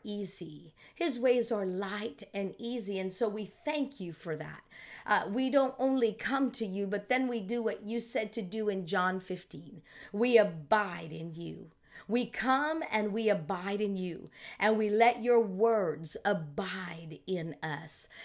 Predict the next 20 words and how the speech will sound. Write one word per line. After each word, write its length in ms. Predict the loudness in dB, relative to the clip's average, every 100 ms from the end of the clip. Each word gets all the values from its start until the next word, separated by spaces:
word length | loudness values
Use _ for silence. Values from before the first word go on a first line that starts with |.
| -8 2
And 160 | 6
I 120 | 6 4
thank 600 | 0 2 4 2 -4 -8
you 240 | -8 -10 -18 -20 -2
that 260 | 4 4 4
as 360 | 0 0 0 -2
your 140 | 0
word 720 | 0 0 0 0 0 -2 -6 -12 -10 0
abides 800 | 0 0 -4 -2 -2 -2 0 -2
in 200 | -2 -4
us, 340 | -10 -8 -8 -2
we, 280 | 2 2 0 -12 0
we 160 | 0
become 500 | 0 -4 -4 -4 -2
not 220 | -2 -2
just 220 | -2 -4 -4
hearers 760 | -12 -4 0 2 0 0 -4
of 260 | -2 -2 0
your 160 | -2
word, 520 | -2 -4 -8 -8 -12